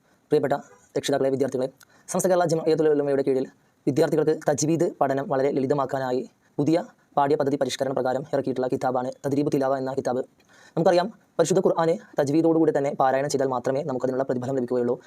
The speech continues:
ചെറിയ പ്രായത്തിൽ തന്നെ നമ്മളത് പഠിക്കേണ്ടതുണ്ട്. അപ്പോൾ വളരെ ലളിതമായി അത് എങ്ങനെ പഠിക്കാം എന്നതിൻ്റെ ഒരു ഉത്തമ ഉദാഹരണമാണ് തദ്രീബു തിലാവ എന്ന ഖുർആനിൻ്റെ വർക്ക് ബുക്ക്. അപ്പോൾ ഈ കിതാബ് കൈകാര്യം ചെയ്യുന്നത് എങ്ങനെയാണ് എന്ന വിഷയത്തിൽ പലർക്കും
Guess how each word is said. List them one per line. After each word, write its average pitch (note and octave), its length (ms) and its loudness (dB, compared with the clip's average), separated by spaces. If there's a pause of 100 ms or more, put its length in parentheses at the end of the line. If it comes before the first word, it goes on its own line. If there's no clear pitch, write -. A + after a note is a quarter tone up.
(160)
ചെറിയ C#3+ 160 2
പ്രായത്തിൽ D3 200 2
തന്നെ D#3 140 -2
നമ്മളത് D3+ 260 2
പഠിക്കേണ്ടതുണ്ട്. D3 480 2 (240)
അപ്പോൾ E3 180 4
വളരെ D#3 200 2
ലളിതമായി D3 440 2 (240)
അത് D3 140 2
എങ്ങനെ D3 220 0
പഠിക്കാം D3 320 0
എന്നതിൻ്റെ C#3 340 0
ഒരു C#3+ 100 2
ഉത്തമ C#3+ 280 0
ഉദാഹരണമാണ് C#3 480 0 (300)
തദ്രീബു C#3+ 280 0
തിലാവ C#3 180 2 (100)
എന്ന C3+ 120 -4 (120)
ഖുർആനിൻ്റെ C#3 380 -2 (100)
വർക്ക് C3 240 -2
ബുക്ക്. - 160 -6 (440)
അപ്പോൾ D#3 200 4 (120)
ഈ - 100 2
കിതാബ് D#3+ 320 2
കൈകാര്യം D3+ 260 2
ചെയ്യുന്നത് D3 240 0
എങ്ങനെയാണ് D3 340 0
എന്ന C#3+ 140 -2
വിഷയത്തിൽ C3+ 300 -2
പലർക്കും C3+ 280 0